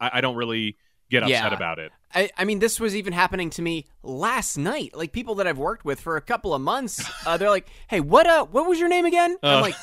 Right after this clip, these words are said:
Speaker 2: "Ted."
Speaker 1: <laughs>
Speaker 2: And, like, I can tell them, "Ted." And they'll be like, "Tim?"
Speaker 1: <laughs> Uh.
Speaker 2: Uh, I'm like, "No,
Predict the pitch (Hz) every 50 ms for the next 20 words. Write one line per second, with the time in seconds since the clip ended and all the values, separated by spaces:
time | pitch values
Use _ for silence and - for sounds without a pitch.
0 | - - - 185 160 123 117 - - - - - 285 - - - - - - -
1 | 202 208 254 240 - - 196 233 247 269 233 190 240 262 269 240 196 139 135 -
2 | _ - - - - 269 254 208 147 131 - - 160 175 190 185 165 139 - _
3 | _ - - - 180 190 254 339 427 403 - _ _ - 190 214 202 180 - -
4 | 233 - - 208 240 - 240 - - - 302 311 277 - - - - 233 247 320
5 | 349 302 156 -